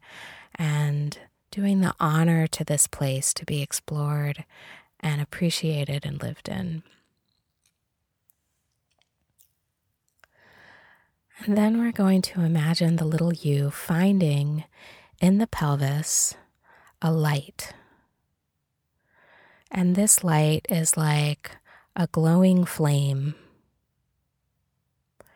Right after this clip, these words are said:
It is the body's pilot light. It is an eternal light set up in the pelvis,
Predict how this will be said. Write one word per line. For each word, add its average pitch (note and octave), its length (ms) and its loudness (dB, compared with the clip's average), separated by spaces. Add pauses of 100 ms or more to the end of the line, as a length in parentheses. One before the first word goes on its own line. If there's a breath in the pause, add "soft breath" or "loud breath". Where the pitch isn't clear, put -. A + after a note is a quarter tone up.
(800 soft breath)
It G3 200 0
is F#3+ 280 4
the F3+ 140 -2
body's D#3+ 580 2 (160)
pilot D3 500 -2
light. C#3+ 400 -8 (140)
It D#3 160 -4
is D#3+ 180 -4
an D#3 120 0
eternal F#3 680 0
light D3+ 380 0
set D#3+ 300 0
up D3+ 280 -4 (580 loud breath)
in F3 260 4
the F3 60 4
pelvis, D3 840 -2